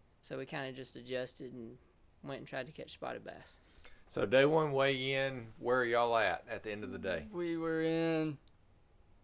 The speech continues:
Speaker 3: what place were we at after day, tenth
Speaker 1: Twelfth.
Speaker 3: place?
Speaker 1: No, ooh, I don't know. Well, I think we were in twelfth place after
Speaker 3: We
Speaker 1: day
Speaker 3: could have been, I think we might have been in twelfth place after day one,
Speaker 1: Yeah,
Speaker 3: something
Speaker 1: and then day
Speaker 3: like that.
Speaker 1: two, we moved, we were in fifth going into
Speaker 3: Yeah,
Speaker 1: Sa-, uh,
Speaker 3: that's right.
Speaker 1: s-,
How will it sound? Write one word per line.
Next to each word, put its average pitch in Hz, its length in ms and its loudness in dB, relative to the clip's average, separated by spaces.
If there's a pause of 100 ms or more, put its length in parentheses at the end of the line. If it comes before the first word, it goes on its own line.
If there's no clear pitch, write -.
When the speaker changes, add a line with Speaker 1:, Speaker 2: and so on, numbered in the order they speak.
(160)
Speaker 3:
what 190 240 -10
place 156 280 -6
were 147 100 -10
we 151 180 -8
at 147 160 -12 (100)
after 147 260 -10
day, 143 180 -8
tenth 175 180 -2
Speaker 1:
Twelfth. 190 180 0
Speaker 3:
place? 175 160 2 (120)
Speaker 1:
No, 185 280 -4 (160)
ooh, 160 420 -4
I 151 60 -4
don't 156 160 -6
know. 143 140 -10 (220)
Well, 247 100 -10
I 220 40 -6
think 262 140 -6
we 214 60 -2
were 160 80 0
in 147 80 -4
twelfth 202 380 -8
place 135 280 -8
after 143 220 -12
Speaker 3:
We 214 80 2
Speaker 1:
day - 60 -4
Speaker 3:
could 202 100 6
have 156 100 0
been, 156 120 4
I 180 80 4
think 240 140 6
we 196 40 4
might 175 120 8
have 151 100 4
been 147 140 2
in 139 60 -2
twelfth - 300 0
place 143 300 2
after 139 180 -4
day 139 180 4
one, 143 420 2
Speaker 1:
Yeah, 208 220 0
Speaker 3:
something 190 200 4
Speaker 1:
and 156 80 4
then 214 60 8
day - 40 6
Speaker 3:
like - 100 2
that. 226 200 4
Speaker 1:
two, 202 200 -2
we 190 120 -2
moved, 190 280 0
we 185 120 2
were 175 120 0
in 160 80 -4
fifth 160 480 -2
going 151 300 -2
into 143 320 -6 (340)
Speaker 3:
Yeah, 143 220 0
Speaker 1:
Sa-, 139 240 -8
uh, 139 140 -4
Speaker 3:
that's - 160 -2
right. 143 100 0
Speaker 1:
s-, - 300 -6